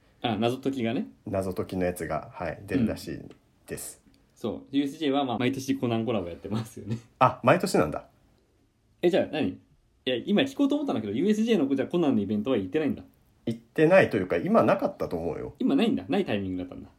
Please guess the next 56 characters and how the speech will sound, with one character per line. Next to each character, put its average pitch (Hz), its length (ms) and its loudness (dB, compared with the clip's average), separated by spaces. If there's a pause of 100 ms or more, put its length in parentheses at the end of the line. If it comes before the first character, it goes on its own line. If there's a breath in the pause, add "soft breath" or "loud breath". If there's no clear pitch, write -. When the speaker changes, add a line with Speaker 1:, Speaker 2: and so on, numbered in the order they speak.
(120)
Speaker 2:
そ - 180 -4
う 87 40 0
そ 87 140 -4
う 78 40 -10
そ 87 140 -4
う。 - 40 0
Speaker 1:
な 135 60 2
る 127 60 0
ほ 127 60 -4
ど 135 80 -4
ね。 214 100 -4 (460)
Speaker 2:
う 110 60 -4
ん。 76 100 -8 (880 soft breath)
Speaker 1:
え、 - 60 -2
ユ 143 220 0
ー - 120 0
エ - 20 0
ス 339 140 2
ジ 339 100 2
ェ 294 40 4
ー - 20 -2
っ - 40 -2
て 110 60 -4
何 117 220 2
年 135 140 8
ぶ 135 80 2
り 135 80 4
ぐ 127 60 0
ら - 60 -6
い？ - 40 -16 (520)
Speaker 2:
え 110 60 0
っ - 40 -2
と 113 100 6
ね、 92 260 4
そ 87 320 -2
う、 - 20 -18
そ 120 200 -6
れ 139 160 -2
が 143 140 6 (240)
大 165 240 2
学 185 340 -2
の 170 380 4
卒 - 400 -4
業 135 260 6
旅 135 120 4
行 82 200 -2
で 76 340 -2
行 - 80 -14
っ - 40 -20 (160)
た 92 100 4
っ - 200 -2
き - 100 -6
り 90 120 -6
で、 80 340 -2 (400)
Speaker 1:
う 110 40 2
ん。 90 220 -2